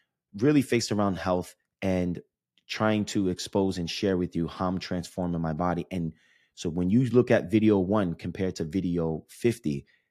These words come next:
you're gonna see a whole different human being. And this can be a playlist for you to always go back to, to find inspiration in. And you're gonna see everything I tell you what to do in the book, I'm gonna take on a hundred percent full speed with my own life,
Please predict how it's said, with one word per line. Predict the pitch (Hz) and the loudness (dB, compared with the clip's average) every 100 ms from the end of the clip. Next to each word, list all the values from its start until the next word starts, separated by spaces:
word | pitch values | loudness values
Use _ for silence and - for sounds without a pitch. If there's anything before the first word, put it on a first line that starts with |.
| _ | _
you're | 90 123 | 0 2
gonna | 160 | 0
see | - 101 | 0 0
a | |
whole | 90 95 | 2 0
different | 87 80 78 | -2 -4 -2
human | 87 71 | -4 -2
being. | 90 90 71 - | -2 -2 -4 -10
And | 85 78 | -8 -4
this | 110 - | -2 -2
can | 98 | -2
be | 98 | 0
a | 87 | -2
playlist | - 95 92 87 - | -2 -2 0 -4 -6
for | - 95 | -2 0
you | 87 82 76 - _ _ _ | 0 0 -2 -6 _ _ _
to | - - | -12 0
always | 95 95 85 | 2 4 2
go | 90 | 2
back | 78 85 82 - | 2 2 0 -2
to, | - 73 | -8 -6
to | 78 | -8
find | - 85 85 | -6 -6 -6
inspiration | 87 82 - 80 85 - 71 | -6 -10 -4 -2 -2 -4 -6
in. | 71 73 _ _ _ _ - | -8 -12 _ _ _ _ -8
And | 90 85 80 78 | -4 -2 -2 -4
you're | - 101 | -2 0
gonna | 104 90 | 0 -2
see | - 104 | 0 0
everything | 95 92 95 | 0 -2 -2
I | 82 | -4
tell | - 107 98 | -4 -2 0
you | 87 | 0
what | 85 82 | -2 -4
to | |
do | 73 92 | -4 -2
in | 82 | -2
the | 71 | -4
book, | 67 90 71 _ _ _ - | 0 0 0 _ _ _ -6
I'm | 90 | -2
gonna | 87 80 | -2 -4
take | - 92 87 | -4 -6 -4
on | 90 85 | -4 -4
a | 73 | -4
hundred | 87 87 85 | -4 -6 -8
percent | - 85 80 - | -8 -6 -8 -12
full | - 92 85 | -4 -2 -2
speed | - 98 87 71 - _ _ _ | -4 0 0 0 -6 _ _ _
with | - 101 | -6 -4
my | 87 | -4
own | - 90 85 | 0 0 0
life, | 82 101 76 - - | 0 0 -2 -6 -18